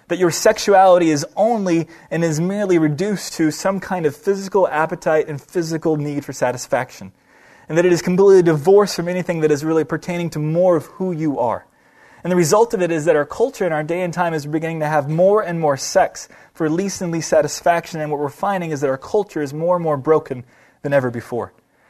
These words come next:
What I want to submit to you is that what the world has put forth as what sexuality is, what it requires, what it provides, is so far different from what God has said. And the result is not just that our world and our culture has been deceived, but they are experiencing something that is not just,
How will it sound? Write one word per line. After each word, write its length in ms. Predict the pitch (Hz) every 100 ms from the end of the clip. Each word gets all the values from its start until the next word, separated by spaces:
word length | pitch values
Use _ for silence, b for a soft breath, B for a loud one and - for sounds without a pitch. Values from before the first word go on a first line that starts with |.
| b b
What 120 | 160
I 60 | 185
want 140 | 196
to 40 | 180
submit 280 | 175 185
to 100 | -
you 60 | 175
is 80 | 156
that 120 | 165
what 140 | 170
the 80 | 165
world 380 | 147 151 196 190
has 120 | 160
put 280 | - 190 -
forth 320 | 180 180 165
as 160 | 160 143
what 120 | 156
sexuality 760 | - 185 - 185 170 165 151 -
is, 380 | 175 196 214 180
what 140 | 160
it 120 | 143 - -
requires, 580 | 151 - 196 196 196 156
what 120 | 151
it 80 | 147
provides, 640 | 147 139 170 170 160 - B B B
is 120 | 156
so 320 | - - 220 220
far 320 | - 208 196
different 480 | 156 170 165 170 -
from 160 | 165
what 220 | 147 131
God 220 | 147 160 160
has 100 | -
said. 420 | - 139 110 110 _ b b b
And 80 | 147
the 40 |
result 460 | 160 139 196 208 202
is 140 | 143
not 200 | 156 185
just 160 | 180 170
that 120 | 170
our 80 | 147
world 260 | 147 175 180
and 100 | 151
our 100 | 135
culture 300 | 180 170 156
has 120 | 143
been 120 | 147
deceived, 500 | 131 - 196 185 147
but 100 | 143
they 120 | 160
are 100 | 165
experiencing 640 | 135 - - 196 175 165 147
something 340 | 170 160 147
that 140 | 139 139
is 100 | 147
not 240 | 160 175
just, 260 | 156 -